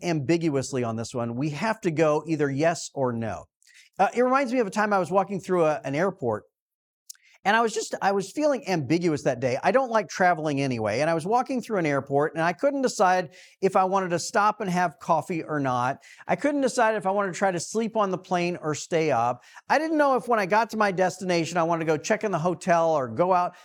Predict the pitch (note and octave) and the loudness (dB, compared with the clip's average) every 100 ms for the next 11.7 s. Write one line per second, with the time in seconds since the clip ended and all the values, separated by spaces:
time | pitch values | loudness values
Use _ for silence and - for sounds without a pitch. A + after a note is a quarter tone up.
0 | - - G#3 - A#3 B3+ B3+ A4 D4 A3+ | -6 -4 -4 -6 -2 -2 0 0 0 2
1 | G3+ C3+ G#3 G#3 F#3+ - E3+ E3 C#3 G2 | 2 2 2 2 0 -2 -4 -2 -2 -4
2 | G2 D2 F#2 A3 D4 F4 D4+ A#3 A#3 E3+ | -6 -6 -2 0 2 0 0 0 -2 -6
3 | - A3 G3 D#3+ E3 E3+ E3+ D3 D#3+ D3+ | 0 2 2 0 -2 -2 -4 -4 -2 -2
4 | C#3+ - C#3+ C3+ A#2 F3 A3+ G3+ - _ | -4 -4 -6 -4 -6 -2 -2 -2 -6 _
5 | - - - G#3+ A#3 A3+ C4+ D4+ D4 C#4+ | -20 -20 -4 0 2 2 0 0 -4 -2
6 | A#3+ G#3 - - F3 F#3 D3 D#3+ D#3+ E3 | 2 2 0 0 2 2 -2 -2 0 -2
7 | D3 - B2+ G#2+ G2 C3+ - - _ G3+ | -2 -6 -8 -6 -6 -8 -10 -20 _ 0
8 | G3 F3+ A3 D#4+ F4+ - C#4 A#3 G3+ G3+ | 0 0 0 0 -2 -4 0 2 0 0
9 | A3+ F#3+ G3 A#3 G#3+ G3+ - G3+ F3 B2 | -2 -2 -2 0 2 2 0 -2 0 4
10 | A3+ B3+ - C4+ C4 G#3 B2+ E3+ G#3+ A3+ | 2 2 -4 2 4 2 2 4 4 2
11 | - - G#2 F2+ - - | -6 -6 -4 -4 -10 -16